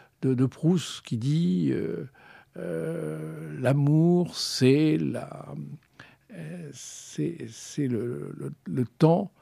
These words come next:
l'espace et le temps rendus sensibles au cœur. » Ça, on ne l'avait pas jamais dit. Euh, on avait,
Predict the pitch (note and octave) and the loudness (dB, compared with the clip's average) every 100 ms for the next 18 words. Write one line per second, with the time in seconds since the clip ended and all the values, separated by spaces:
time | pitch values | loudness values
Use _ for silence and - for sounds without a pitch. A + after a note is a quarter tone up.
0 | - _ _ - C3 - F3+ C#3+ C3+ A#2 | -20 _ _ 2 2 8 8 8 6 4
1 | A2 C#3 C3 A2+ A2 A2 A#2 - B2 B2 | 4 4 4 2 0 0 -2 0 0 0
2 | C3 B2+ G2+ D#2+ - _ _ _ _ - | 0 2 2 0 -8 _ _ _ _ -4
3 | C#3 B2 B2+ C3+ D#3 E3 F#3 G#3+ F#3+ D#3 | 0 2 4 4 6 8 8 10 8 6
4 | - - - - - E3 D#3 D#3 D3 C#3+ | -6 -20 -20 -12 0 4 4 4 2 0
5 | C#3+ C#3+ D3 D3+ E3 F3 E3+ D#3 D3+ D3 | 0 0 2 4 6 6 4 2 -2 -4
6 | D3+ D3 | -4 -6